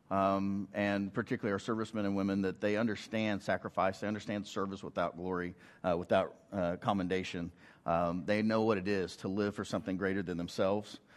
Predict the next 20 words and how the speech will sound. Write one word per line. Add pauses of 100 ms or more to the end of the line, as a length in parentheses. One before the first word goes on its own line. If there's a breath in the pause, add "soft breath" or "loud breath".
(260 soft breath)
Um,
and
they
also
understand, (140)
uh,
this
silly
analogy
that
I
will
show
next, (380 soft breath)
which
is (360 soft breath)
when
you're
under
pressure,